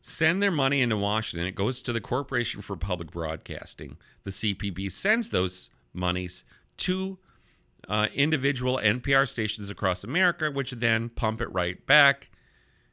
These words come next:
as programming fees. And in the whole thing,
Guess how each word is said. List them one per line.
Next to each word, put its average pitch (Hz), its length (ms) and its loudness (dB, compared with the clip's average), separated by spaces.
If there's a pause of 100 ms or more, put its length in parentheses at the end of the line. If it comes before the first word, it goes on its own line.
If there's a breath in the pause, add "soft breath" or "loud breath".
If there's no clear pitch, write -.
(880 soft breath)
as 101 200 0
programming 95 720 0
fees. 69 600 -12 (540 soft breath)
And 101 140 2
in 113 120 2
the 104 100 0
whole 143 400 0
thing, 101 420 -2